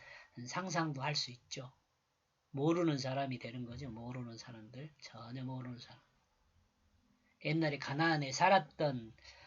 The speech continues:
아브라함의 자손이니 이런 생각 어-, 없겠죠. 사백 년 동안 이스라엘 백성들도 세대가 완전히 교체되잖아요.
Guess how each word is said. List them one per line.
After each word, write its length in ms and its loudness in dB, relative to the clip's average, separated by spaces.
아브라함의 600 12
자손이니 580 2
이런 340 2
생각 420 0
어-, 60 -2
없겠죠. 920 -4
사백 400 8
년 220 4
동안 300 6
이스라엘 380 10
백성들도 720 4
세대가 580 6
완전히 460 2
교체되잖아요. 840 -4